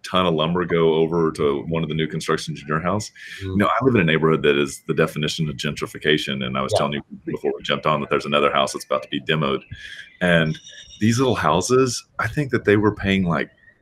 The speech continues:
Speaker 1: probably between thirty and seventy thousand for 'em.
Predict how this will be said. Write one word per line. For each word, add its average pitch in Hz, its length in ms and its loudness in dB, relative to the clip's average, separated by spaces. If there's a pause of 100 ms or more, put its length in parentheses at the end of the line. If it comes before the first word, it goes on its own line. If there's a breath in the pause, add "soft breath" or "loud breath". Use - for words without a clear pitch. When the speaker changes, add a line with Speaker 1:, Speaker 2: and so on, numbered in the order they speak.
(160)
Speaker 1:
probably 120 240 2
between 85 380 0
thirty 92 300 4
and 71 120 -4
seventy 78 480 -2
thousand 85 440 -2
for 113 220 -2
'em. 123 160 -4